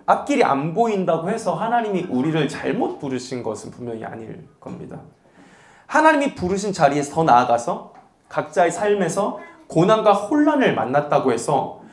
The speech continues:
우리가 그 자리에 잘못된 길을 서 있는 것이 아니라 오히려 그 자리가 하나님 말씀이 임하시고 오히려 하나님 일이 시작되는 자리일 수 있는 것이죠.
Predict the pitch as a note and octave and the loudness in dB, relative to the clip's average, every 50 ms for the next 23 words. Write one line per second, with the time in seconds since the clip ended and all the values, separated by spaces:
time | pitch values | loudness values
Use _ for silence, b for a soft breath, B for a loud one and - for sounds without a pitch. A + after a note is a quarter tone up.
0 | B B B C3 D3+ F3 G3+ G3+ G#3 G3+ F3+ - - - E3+ E3+ E3+ - - C3 | B B B -4 -2 -2 0 2 4 4 4 2 2 0 -2 -2 -2 -2 -2 0
1 | B2 C3+ D#3 D#3+ D3 - - - C3+ C#3 F3+ A#3 B3 - - A#3 A3 F#3+ - - | 0 2 2 2 2 0 -2 -4 -2 0 0 0 -2 0 -2 -2 -2 -2 -4 -6
2 | - C#3 C3+ D#3+ E3 D#3+ - - G3+ G#3 G#3 G#3 G3 F#3 E3+ D3+ C#3+ C3+ - - | -4 -2 0 0 0 0 0 0 0 0 0 0 -2 -2 -2 0 -2 -2 0 0
3 | C#3 A#2 - - - D3 D3 C3 - - B B B B B B B B B - | -2 -2 -2 -4 -2 -2 -2 -2 -4 -10 B B B B B B B B B 2
4 | D#3 F3+ A3 A3 A#3 G#3+ A3+ - - E3 E3 - - B2 A#2 B2 B2 - F#3+ A3 | 2 4 4 6 4 4 4 0 -4 -6 -4 0 2 2 4 4 4 4 4 4
5 | A#3 B3 B B B B B B B B - A#3 B3 B3 A#3+ G#3+ E3+ - B2 B2+ | 4 0 B B B B B B B B 2 4 4 4 4 2 0 0 0 0
6 | C3 B2+ - - - F#3+ F#3+ G3 G#3 A3+ A3+ - - - C3+ C#3+ D3 D#3+ E3 D#3+ | 0 0 -2 -4 -2 -2 -2 -2 -2 -4 -6 -10 -10 -8 -4 0 4 4 4 4
7 | - - C3+ B2+ E3+ G#3 A3 - - B2+ B2+ C3+ C3+ C#3+ D3 D3 G3 G#3+ A3 G#3+ | 2 -4 -4 -2 -2 -2 -2 -2 -2 0 0 2 2 2 0 -2 0 -2 0 0
8 | G3 E3 B2 B2+ C3 C#3+ G3 A3+ G#3+ B B B B - - - - - E4 E4+ | -2 -4 -4 -6 -4 -4 -4 -6 -6 B B B B -12 -10 -8 -6 -4 -6 -6
9 | E4+ - A#3+ G3 D#3 C3+ B2+ - A#2+ A#2 A#2 A2 F#2+ - - _ _ - B2+ A#2+ | -4 -4 -4 -4 -4 -6 -8 -8 -10 -10 -10 -10 -14 -16 -18 _ _ -10 -8 -8
10 | A#2+ A#2+ - - C3 A2+ - - - - A2 A2 G#2+ G#2+ G2+ G2+ - - - - | -8 -8 -8 -8 -8 -8 -8 -10 -14 -16 -16 -14 -14 -16 -16 -18 -20 -20 -20 -20
11 | - | -20